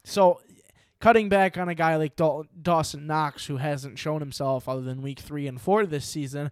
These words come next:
in games where the Bills have blown out the teams that they're playing against, and I mean blown out, I mean shutout, and scored thirty plus points, I, I, that's not a guy I'm willing to trade for.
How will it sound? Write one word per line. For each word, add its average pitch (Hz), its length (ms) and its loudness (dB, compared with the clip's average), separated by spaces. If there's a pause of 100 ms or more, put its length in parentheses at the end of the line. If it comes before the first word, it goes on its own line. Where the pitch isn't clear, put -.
(520)
in 190 240 0
games 180 340 -2
where 175 100 2
the 160 100 0
Bills 165 340 0
have 156 260 -4
blown 165 380 0
out 175 240 0
the 156 80 -6
teams 160 280 -6
that 143 100 -8
they're 131 140 -4
playing 185 320 -2
against, 139 320 -6
and 151 160 -8
I 156 140 0
mean 180 160 0
blown 165 260 0
out, 156 160 0
I 151 100 -6
mean 147 200 -6 (260)
shutout, 175 640 4
and 147 160 -10
scored 160 340 -6
thirty 175 320 -2
plus 165 300 -4
points, 196 460 -4 (800)
I, 175 300 0
I, 180 180 -4
that's 190 320 0
not 185 140 -4
a 170 80 -4
guy 156 220 0
I'm 151 100 -4
willing 143 240 -8
to - 20 -12
trade 131 260 -8
for. 127 280 -4